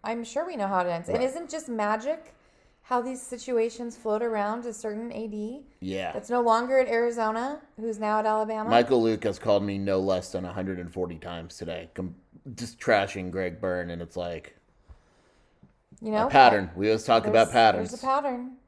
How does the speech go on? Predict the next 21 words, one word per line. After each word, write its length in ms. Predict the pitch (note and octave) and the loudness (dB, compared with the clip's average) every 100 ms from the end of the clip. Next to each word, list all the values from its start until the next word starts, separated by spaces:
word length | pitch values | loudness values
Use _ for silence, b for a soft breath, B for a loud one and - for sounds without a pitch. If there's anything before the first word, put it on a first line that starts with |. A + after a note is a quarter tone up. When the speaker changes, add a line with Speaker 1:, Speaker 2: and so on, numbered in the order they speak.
| _ | _
Speaker 1:
and 400 | G#3+ G#3 G3+ G3+ | -8 -6 -6 -8
he 220 | G3+ A#3 | -10 -4
likes 280 | A#3 A#3+ C4 | -2 -2 -4
to 120 | - | -8
win 320 | G#3+ G#3 C4 | -4 -4 -2
Speaker 2:
And, 160 | B3 A3+ | -2 2
Speaker 1:
at 80 | G3 | 4
Speaker 2:
and, 120 | A#3+ | 4
Speaker 1:
all 220 | A#3 A#3 D4 | 6 8 8
costs. 360 | D4 B3+ - | 6 2 4
Speaker 2:
and 120 | A#2+ | 4
look, 240 | A#2+ A2+ D#2+ | 6 4 4
is 100 | G2+ | -2
he 120 | A#2 | -2
responsible 840 | G2+ - A2+ A2+ A#2+ A#2+ A#2+ A#2+ | -2 -2 0 2 2 4 6 6
for 500 | A#2 A2 G#2 G2+ G2 | 6 2 4 2 0
that 420 | G#2 G#2 G#2 - _ | 0 2 0 -8 _
shooting 420 | - A#2 A2+ A#2 | -6 -2 0 -2
and 100 | G#2 | -4
situation? 560 | G#2+ A2+ A2+ A2+ C3 G#2+ | -8 0 2 2 -2 -4
No. 220 | F2 | -6